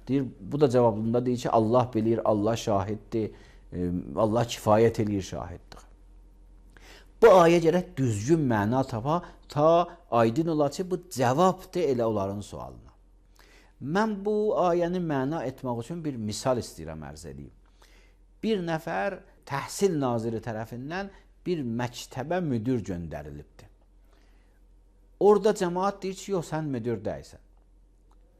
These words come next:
O nazir bura müdir göndərməz. Bu cavabında deyir, "Baxın, mənim hökmüm vardı. Bu da nazirlığın möhrü, bu da nazirin qərarı." Bu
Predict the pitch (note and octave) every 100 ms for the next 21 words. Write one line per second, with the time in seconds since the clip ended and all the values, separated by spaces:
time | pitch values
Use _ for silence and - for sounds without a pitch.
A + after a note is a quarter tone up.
0 | _ _ B2+ B2 A#2+ A2+ B2 D#3+ A2+ A#2
1 | C#3 A2 A2 A#2+ A2 G2 F2+ E2+ D#2+ -
2 | - - _ _ _ _ _ _ _ _
3 | _ _ _ _ _ _ _ _ _ A#2
4 | A#2 B2 A2 G2+ G#2 G#2+ A#2 A#2+ B2 A#2
5 | C#3+ E3+ - - D#2+ F#2+ A2 A#2 C3 B2
6 | G#2+ G2 F#2+ - B2+ D3+ A#2+ F#2 E2 D2
7 | D#2 - _ _ _ A#2+ C#3 C#3 A2 G2+
8 | F#2+ G#2 F#2 G2+ A#2 D#3+ D#3+ - - G2+
9 | G2 D#2+ F#2+ G2+ D2 _ _ _ - A#2+
10 | A#2 G#2+ G2+ F#2+ G2 B2 C#3+ C#3+ - _
11 | _ _ _ _ - G#2 G2+ F#2+ G2 F2
12 | - _ _ _ _ _ _ _ _ _
13 | _ _ _ _ _ - D#4+ C4